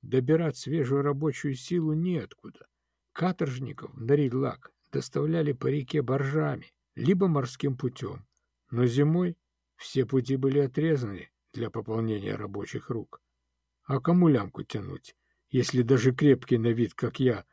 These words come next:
станут недееспособны, понимаешь? И этот вертухай, хорошо я его квадратную ряжку запомнил на всю жизнь. По сути, он меня спас. Но вот чувства благодарности к нему не испытываю.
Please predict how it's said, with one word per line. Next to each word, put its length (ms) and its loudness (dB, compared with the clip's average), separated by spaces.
станут 500 -6
недееспособны, 1000 -6
понимаешь? 640 -2
И 120 -2
этот 360 2
вертухай, 800 -2
хорошо 640 -4
я 200 4
его 220 2
квадратную 720 0
ряжку 380 0
запомнил 640 -6
на 120 -10
всю 280 -10
жизнь. 460 -8
По 120 0
сути, 320 -2
он 180 2
меня 220 -2
спас. 640 -16
Но 200 4
вот 180 0
чувства 460 -2
благодарности 880 0
к 80 -16
нему 220 -6
не 200 -2
испытываю. 680 -12